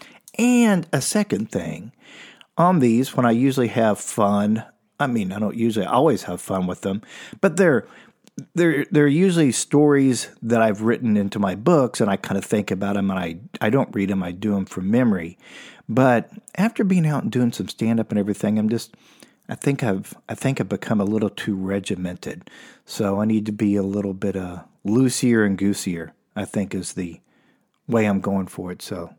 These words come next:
that's my promise, is that it's a lot more seat of the pants. Like, it could have been any more loose,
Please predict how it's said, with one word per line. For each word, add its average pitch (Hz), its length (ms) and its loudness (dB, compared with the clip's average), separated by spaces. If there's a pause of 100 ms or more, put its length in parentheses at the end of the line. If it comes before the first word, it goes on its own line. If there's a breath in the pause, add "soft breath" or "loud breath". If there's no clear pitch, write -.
that's 104 240 -6
my 92 320 -4 (560 soft breath)
promise, 117 640 0 (400)
is 101 120 -4
that 104 140 -2
it's 98 180 -6
a 107 40 -6
lot 101 260 -2
more 101 320 -2 (480 soft breath)
seat 120 240 2
of 107 60 2
the 101 80 0
pants. 107 680 -4 (800)
Like, 107 160 -4
it 101 140 -2
could 117 140 0
have 104 120 -2
been 104 400 0 (580 soft breath)
any 110 180 2
more 104 260 2
loose, 95 480 -2